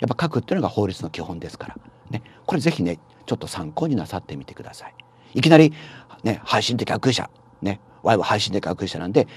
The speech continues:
第三者に当たるのか。ね。百七十七条の第三者に当たるのかっていうふうに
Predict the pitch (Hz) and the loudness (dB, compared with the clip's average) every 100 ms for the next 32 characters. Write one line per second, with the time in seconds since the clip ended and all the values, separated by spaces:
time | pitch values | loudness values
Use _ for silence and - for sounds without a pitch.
0 | - - 95 82 78 67 - - - 127 | -8 -4 -2 -2 -6 -6 -6 -6 -2 0
1 | 156 165 - - - - 117 - - 95 | 0 -2 -8 -14 -20 -6 -6 -6 -6 -2
2 | 95 90 85 87 123 82 85 80 - 147 | -2 -2 -4 -2 0 0 -4 -8 -6 -2
3 | 156 156 214 208 - 76 | -2 -2 -4 -6 -8 -10